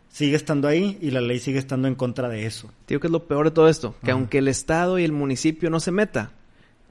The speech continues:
Speaker 2: puede haber papás en ciertas escuelas de que yo quiero que mi escuela,
Speaker 1: Ujú, sí.
Speaker 2: eh, force a que todos mis,
Speaker 1: Sí, lo
Speaker 2: los
Speaker 1: que
Speaker 2: niños estén vacunados para que no afecten a mi niño.
Speaker 1: Sí.
Speaker 2: Y entonces desde los papás vienen y los est-, y los, y las escuelas que tienen libertad de hacer lo que se les hinche,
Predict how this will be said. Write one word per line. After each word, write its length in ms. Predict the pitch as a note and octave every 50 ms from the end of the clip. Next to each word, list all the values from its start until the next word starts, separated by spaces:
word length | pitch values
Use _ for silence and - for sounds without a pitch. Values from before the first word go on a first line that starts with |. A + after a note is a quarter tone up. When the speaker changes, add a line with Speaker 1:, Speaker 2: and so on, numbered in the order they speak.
| _ -
Speaker 2:
puede 220 | C#3 D3+ D#3+ F3
haber 320 | F3 E3+ E3+ E3 E3+ - -
papás 420 | - C#3+ C#3 - - C#3+ D3+ D3+
en 100 | F3 D#3+
ciertas 240 | D#3 D#3+ D#3+ - F3
escuelas 340 | D3 - - D#3+ D#3+ D3+ C#3
de 120 | C3 B2
que 80 | - C3
yo 120 | D3+ G#3
quiero 220 | - A#3+ B3+ B3+
que 80 | - G3
mi 240 | C#3+ B2+ C#3 F#3 B3
escuela, 540 | B3+ - - - B2 G#2+ G2 G2+ C3+ G#3 - _ _ -
Speaker 1:
Ujú, 320 | D3+ D3 C#3+ C#3 D#3+ G#3 A#3+ - - - -
sí. 100 | - - F3+
Speaker 2:
eh, 120 | G3+ -
force 460 | - - - - D3 D3+ D#3+ D#3 -
a 60 | G#3 F#3+
que 100 | - D#3+
todos 320 | - - D#3+ E3+ F#3+ G3
mis, 80 | F#3 E3+
Speaker 1:
Sí, 60 | E3+ F3
lo 60 | F3
Speaker 2:
los 100 | D3+ C3
Speaker 1:
que 80 | D#3
Speaker 2:
niños 220 | F#3+ G#3+ G#3+ F#3+ E3
estén 160 | - F3+ F#3
vacunados 420 | F#3 F3 - F3+ G3 G3+ G3+ -
para 140 | - D#3+ D3
que 100 | - D3+
no 80 | C#3+ D3+
afecten 380 | E3 D#3+ F3+ E3+ - - F3
a 60 | C#3+ B2
mi 200 | B2+ D3 G#3 A#3+
niño. 300 | G#3 D3+ B2+ G#2 - - _ - - - -
Speaker 1:
Sí. 240 | - D3+ D3 C#3+ C#3 -
Speaker 2:
Y 80 | - B2+
entonces 340 | A#2+ A2 A#2+ B2+ C3 C3+ -
desde 220 | D3 C3+ A#2+ C3
los 160 | A#2+ A#2+ A#2
papás 380 | - - B2 - - C#3 D3+ D#3
vienen 360 | E3 F3+ E3+ D#3+ D#3+ D#3 D#3
y 60 | C3
los 220 | C#3 B2+ B2 A2 -
est-, 180 | A2+ - -
y 80 | - B2+
los, 460 | A#2+ A#2+ A#2 G#2+ - - - - -
y 60 | - B2+
las 180 | B2 A#2+ -
escuelas 540 | A#2+ A2+ - - E3+ D#3+ D3+ C#3+ C3 B2+ -
que 100 | - A#2
tienen 300 | - A#2 A2 B2 C3 C3+
libertad 420 | C#3 B2+ A2+ A2 A2+ - G#2 F#2+
de 80 | G#2 A#2+
hacer 180 | A2+ - A#2 A#2
lo 80 | B2+
que 100 | - -
se 80 | - B2
les 120 | A2+ -
hinche, 300 | C#3 C3 A#2 - A#2+ A#2+